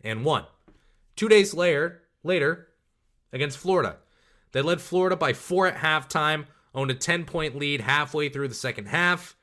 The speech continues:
led for over thirty-three minutes. Double-digit lead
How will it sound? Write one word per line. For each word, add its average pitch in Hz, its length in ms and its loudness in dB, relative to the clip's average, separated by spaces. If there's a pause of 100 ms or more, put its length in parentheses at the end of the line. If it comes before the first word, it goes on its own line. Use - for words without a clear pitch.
(580)
led 131 220 0
for 131 180 0
over 117 220 0
thirty-three 160 640 -2
minutes. 127 540 -8 (580)
Double-digit 180 480 0
lead 190 320 -2